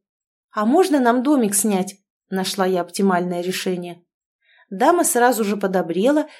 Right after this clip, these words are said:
и выложила буклеты, рассказывающие о возможностях отдыха в Волжских зорях. Видно, в конце августа отдыхающие сюда не особенно рвались.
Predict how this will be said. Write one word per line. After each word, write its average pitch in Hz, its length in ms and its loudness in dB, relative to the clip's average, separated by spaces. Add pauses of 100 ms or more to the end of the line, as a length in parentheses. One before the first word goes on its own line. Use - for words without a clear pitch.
(100)
и 220 120 -2
выложила 311 480 6
буклеты, 202 720 -2
рассказывающие 202 1000 0
о 196 140 -4
возможностях 196 920 0
отдыха 269 440 -2
в 233 100 -6
Волжских 196 460 -2
зорях. 180 480 -6 (720)
Видно, 330 360 2
в 320 80 -10
конце 269 500 0
августа 302 600 0
отдыхающие 269 1080 0
сюда 262 360 0
не 262 140 4
особенно 247 560 0
рвались. 180 640 -6